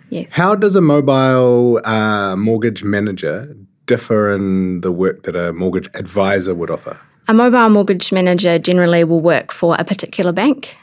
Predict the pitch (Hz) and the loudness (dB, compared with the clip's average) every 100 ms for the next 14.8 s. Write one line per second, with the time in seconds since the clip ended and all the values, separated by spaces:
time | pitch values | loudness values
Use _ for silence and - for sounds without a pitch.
0 | _ _ - 165 160 156 165 165 165 156 | _ _ -6 -6 -4 -4 0 2 2 2
1 | 156 151 147 151 151 - 156 147 143 156 | 0 2 2 0 -4 -4 -4 -4 -6 -8
2 | - - - - 156 - 151 156 - 156 | -8 -8 -10 -6 -6 -4 -6 -6 -6 -6
3 | - 147 156 156 175 165 165 - 196 - | -8 -8 -6 -4 -2 0 -2 -4 -6 -6
4 | - 190 185 214 269 269 - - - - | -6 -2 0 2 2 0 -8 -20 -20 -20
5 | - _ _ 175 185 180 180 160 196 208 | -20 _ _ 0 2 2 0 -2 0 0
6 | 208 190 135 170 165 165 156 165 170 160 | 0 0 0 2 0 -2 -4 -4 0 0
7 | 170 170 170 160 - _ _ _ _ _ | 0 -2 -2 -4 -8 _ _ _ _ _
8 | - - 185 175 180 175 - 170 - - | -20 -4 0 2 2 0 0 -2 -2 -2
9 | 175 - - 170 160 160 160 156 - 214 | -2 -2 -4 0 0 2 0 -2 -2 0
10 | 185 170 170 - 175 165 165 156 - - | 2 4 2 -2 -4 -2 -2 -4 -6 -6
11 | - - - - _ - 175 165 160 156 | -4 -4 -6 -14 _ -4 -2 -2 -4 -4
12 | 160 - 165 - 160 165 208 196 185 - | -4 -4 -6 -4 -4 0 -2 0 0 2
13 | 185 180 185 190 180 - - 156 160 170 | 2 4 4 2 0 -2 -4 -2 0 0
14 | 170 165 - 185 - 202 196 | 0 -2 -4 -6 -2 -2 -2